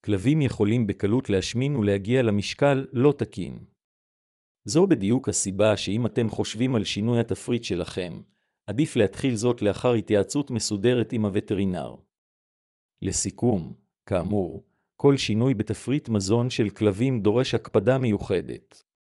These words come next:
יש לבצע את השינויים הללו בהדרגה ותוך תשומת לב לכך שכל שינוי בתפריט לא כולל אחריו רגישויות או הופעת תסמינים בעייתיים אצל הכלבים.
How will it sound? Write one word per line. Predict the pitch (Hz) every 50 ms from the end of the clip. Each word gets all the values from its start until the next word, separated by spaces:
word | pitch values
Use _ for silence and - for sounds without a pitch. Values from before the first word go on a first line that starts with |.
| _ _ _ _ _ _ _ _ _ _ _ _ _ -
יש | 120 151 - - -
לבצע | 123 92 95 - - 120 123 117
את | 110 -
השינויים | 104 - - 98 92 95 107 117 107
הללו | 98 95 101 110 107 101 92
בהדרגה | 95 95 90 85 95 92 90 90 107 110 107
ותוך | 98 104 - - - - -
תשומת | - - - - - 110 113 123 123 120
לב | 123 127 104 98
לכך | 104 95 - - 98 87 90 - - -
שכל | - - - 104 - - 139 139
שינוי | 131 - - 107 104 113 123 139 139
בתפריט | 104 104 - - 101 - - - 135 147 147 - - -
לא | - 113 127 135 139
כולל | - 107 107 123 117 104
אחריו | 104 - - 101 95 95 95 95
רגישויות | 101 101 104 98 101 92 - - 104 104 117 120 123 120 -
או | - 117
הופעת | 113 104 - - 123 131 143 -
תסמינים | - 110 - - 107 104 104 117 127 135 139 139 139 -
בעייתיים | 101 107 104 98 104 101 - 110 113 139 143 -
אצל | 120 - - 117 101
הכלבים. | 95 - - 107 98 92 95 92 57 55 58 -